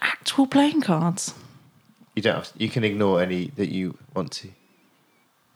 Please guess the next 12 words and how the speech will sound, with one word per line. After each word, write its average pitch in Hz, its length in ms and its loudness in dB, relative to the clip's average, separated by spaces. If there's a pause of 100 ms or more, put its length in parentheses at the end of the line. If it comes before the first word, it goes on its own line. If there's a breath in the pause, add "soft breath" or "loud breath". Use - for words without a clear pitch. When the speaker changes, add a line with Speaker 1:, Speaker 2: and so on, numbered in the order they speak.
(1600 loud breath)
Speaker 1:
Well, 277 140 6
I 339 40 6
would 247 140 2
say 220 160 4
that's 175 180 0 (140)
bollocks, - 380 2
really. 180 440 4 (140)
Speaker 2:
What's 107 200 -6
the 104 80 -6
question? - 420 2
Speaker 1:
It 220 100 4
says, 196 460 4